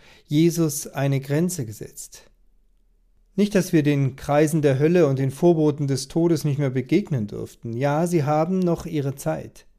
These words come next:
Aber ihr Sch-, ihren Schrecken haben sie schon verloren. Und so ist es von Gott beschlossen. Jesus hat Macht über alle Mächte und Zugang zu jedem Ort. Also kann niemand und nichts uns gefangen halten.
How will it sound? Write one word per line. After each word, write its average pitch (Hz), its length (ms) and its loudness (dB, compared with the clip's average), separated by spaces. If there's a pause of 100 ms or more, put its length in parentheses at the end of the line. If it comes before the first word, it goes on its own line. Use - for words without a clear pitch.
(460)
Aber 135 220 -2
ihr 123 180 -4
Sch-, - 300 -10
ihren 139 320 -2
Schrecken 156 520 -2
haben 143 240 0
sie 139 120 -2
schon 131 240 -4
verloren. 113 600 -10 (960)
Und 139 140 -2
so 147 160 2
ist 165 200 -4
es - 160 -6
von 135 200 2
Gott 151 280 -2
beschlossen. 151 640 -6 (880)
Jesus 160 640 -2
hat 156 220 -4
Macht 165 720 -4
über 151 460 0
alle 170 240 2
Mächte 151 500 -4
und 143 140 -4
Zugang 180 500 0
zu 151 140 -2
jedem 170 480 2
Ort. - 480 -4 (320)
Also 156 240 0
kann 156 260 2
niemand 170 480 2
und 147 300 -4
nichts 180 380 -2
uns 160 380 -2
gefangen 147 540 -4
halten. 120 440 -12